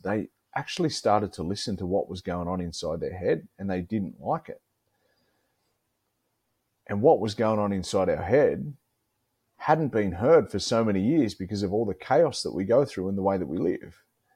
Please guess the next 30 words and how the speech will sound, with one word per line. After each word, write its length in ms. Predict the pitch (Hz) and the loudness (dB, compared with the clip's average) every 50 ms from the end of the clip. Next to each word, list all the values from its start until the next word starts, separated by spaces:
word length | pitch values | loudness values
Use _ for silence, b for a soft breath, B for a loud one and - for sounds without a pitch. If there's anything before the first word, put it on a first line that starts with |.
| _ _ _ _ _ _ _ _ _ _ _ _ _ _ _ _ _ _ _ _ _ _ _ - | _ _ _ _ _ _ _ _ _ _ _ _ _ _ _ _ _ _ _ _ _ _ _ -2
And 460 | 107 107 104 101 98 98 95 95 - - _ _ _ _ _ - - _ _ _ | 0 2 2 2 2 0 -2 -4 -8 -14 _ _ _ _ _ -20 -20 _ _ _
how 180 | - 101 117 113 | -2 0 2 2
busy 320 | 92 98 135 160 180 208 | 2 2 2 2 2 0
we 220 | 185 143 101 78 - | 0 0 0 -2 -2
are, 360 | - - - - - - - _ _ _ _ _ _ _ _ _ _ _ _ _ _ - | -4 -8 -10 -12 -12 -14 -16 _ _ _ _ _ _ _ _ _ _ _ _ _ _ -6
which 200 | 113 110 - - | -6 -4 -4 -4
is 140 | 107 - | -6 0
just 280 | - 127 113 104 - - | 2 4 4 4 2 0
running 280 | 104 104 113 117 113 104 | 2 2 4 4 4 2
away 240 | 98 101 120 143 | 2 4 4 2
from 220 | 139 - 107 98 101 | 2 0 -2 -2 0
everything 360 | 110 110 110 107 110 87 - | 0 0 0 -2 -2 -4 -6
that's 140 | 87 87 - | -8 -6 -4
happening 320 | 107 87 - 85 85 87 | -4 -4 -4 -6 -6 -6
inside 300 | 92 90 - 110 101 98 | -6 -4 -2 0 0 2
our 100 | 92 87 | 0 2
head. 340 | 101 123 - - - - - - _ _ _ _ _ _ _ _ _ _ _ _ _ | 2 2 2 2 0 -4 -10 -18 _ _ _ _ _ _ _ _ _ _ _ _ _
So 420 | - - 123 117 117 117 110 - - - | 6 10 12 12 12 12 10 6 0 2
when 220 | 107 143 180 190 | 6 6 8 8
we're 100 | 165 123 | 6 4
forced 360 | 107 - - 143 151 131 - - | 4 4 4 4 4 4 2 -2
to 80 | 104 | -4
stay 260 | - - 127 117 113 | -2 0 2 2 2
inside 320 | 107 101 - - 101 98 92 | 2 2 4 6 6 6 6
our 80 | 85 | 6
houses, 720 | - 110 143 165 170 160 - 101 85 85 131 - - - - _ _ _ _ _ _ _ _ _ _ _ | 4 4 6 6 4 4 2 -2 -2 -2 -4 -8 -10 -14 -16 _ _ _ _ _ _ _ _ _ _ _
I'd 160 | - 110 113 120 | -2 2 4 8
like 220 | 139 160 170 - | 8 8 6 4
to 100 | - 123 | 0 -2
see 520 | - - - 123 117 123 123 117 110 - | -2 0 4 6 6 6 6 6 2 -2